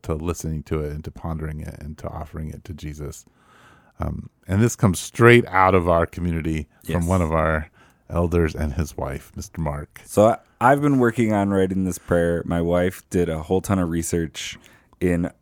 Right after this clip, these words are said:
Speaker 2: in neighborhood prayers and
Speaker 1: That's
Speaker 2: had,
Speaker 1: cool.
Speaker 2: had some stuff available for me to read through while I was writing it.
Speaker 1: So you got a built-in research assistant. Right
Speaker 2: Yeah,
Speaker 1: there.
Speaker 2: it was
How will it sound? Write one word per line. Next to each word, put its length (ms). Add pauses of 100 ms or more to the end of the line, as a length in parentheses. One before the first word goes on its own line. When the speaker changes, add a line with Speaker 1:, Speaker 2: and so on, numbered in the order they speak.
Speaker 2:
in 380
neighborhood 540
prayers 720
and 180
Speaker 1:
That's 140
Speaker 2:
had, 140
Speaker 1:
cool. 320
Speaker 2:
had 260
some 140
stuff 340
available 460
for 140
me 120
to 100
read 260
through 320 (380)
while 280
I 120
was 180
writing 400
it. 140
Speaker 1:
So 60
you 60
got 140
a 40
built-in 380
research 440
assistant. 520
Right 120
Speaker 2:
Yeah, 240
Speaker 1:
there. 80
Speaker 2:
it 100
was 240